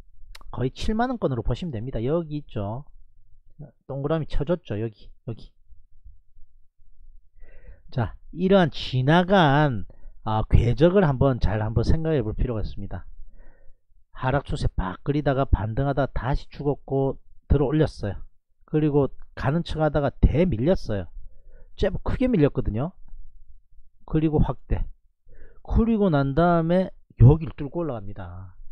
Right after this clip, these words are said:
그렇다면 칠만 원권은 좀 의미 있는 구간이다. 저는 그렇게 판단하고 있거든요. 그래서 손절 라인을 칠만 원 이야기하고 있습니다.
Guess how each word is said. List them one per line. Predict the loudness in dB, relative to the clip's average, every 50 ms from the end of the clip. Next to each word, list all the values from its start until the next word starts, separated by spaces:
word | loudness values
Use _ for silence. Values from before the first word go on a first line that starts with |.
| -12 -12 -16 _ _ -6
그렇다면 | -2 8 8 8 8 8 2 2 2 0 0 -2
칠만 | -4 -2 0 0 0 2 2 2 2
원권은 | 0 -2 -2 0 0 0 0 0 0 0 0 -2 -2 -4
좀 | -6 -6 -6 -6
의미 | -6 -4 -2 0 0 2 2 2 2
있는 | 2 4 4 2 2 2 0
구간이다. | -2 0 2 4 4 4 2 2
저는 | 2 2 2
그렇게 | 2 2 0 2
판단하고 | 4 4 4 6 4 4 4 4 2 2
있거든요. | 0 0 -4 -2 -2 -4 -4 -4 -6 -6 -8 -10 -12 -12 -14 -20 -20 -20 -20 -18 -16 -16 -14 -14 -14 -14 -14 -14 -12 -14 -12 -4 2
그래서 | 2 4 4
손절 | 4 4 4 4 6 8 8 8
라인을 | 8 8 6 6 4 2 2 2
칠만 | 0 2 2 2 4 4 4 4
원 | 4 2
이야기하고 | 0 0 2 2 0 0 0
있습니다. | -2 -2 -4 -4 -4 -4 -2 -2 0 0 0 -2 -2